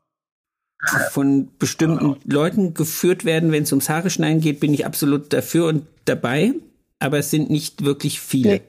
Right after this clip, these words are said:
Speaker 2: das stimmt. Also ich hab auch mit ihnen, äh, Kontakt.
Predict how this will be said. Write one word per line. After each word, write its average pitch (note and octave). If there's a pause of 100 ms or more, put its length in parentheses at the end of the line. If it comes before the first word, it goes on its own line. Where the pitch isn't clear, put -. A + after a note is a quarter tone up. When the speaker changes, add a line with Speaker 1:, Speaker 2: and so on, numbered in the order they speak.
Speaker 2:
das A3+
stimmt. G#3 (1200)
Also A#3+
ich A#3
hab B3
auch A3+
mit A3
ihnen, A3+
äh, A3
Kontakt. A3+